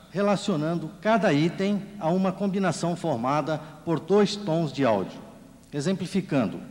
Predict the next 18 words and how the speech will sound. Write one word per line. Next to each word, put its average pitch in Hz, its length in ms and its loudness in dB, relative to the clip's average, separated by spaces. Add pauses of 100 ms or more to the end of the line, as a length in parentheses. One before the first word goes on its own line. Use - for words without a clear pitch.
(720)
a 147 80 -4
letra 196 560 2
A - 760 -2 (220)
corresponde 180 800 -2 (1080)
a 160 100 -10
um, 165 100 -8 (240)
a 156 140 4
um 175 100 4
tom 127 300 -2
de 135 140 -4
duzentos 170 500 0
hertz 170 460 2 (200)
e 165 120 -2
outro 165 420 0
de 131 140 -6
dois 175 320 2
mil 160 180 0
hertz. 107 540 -2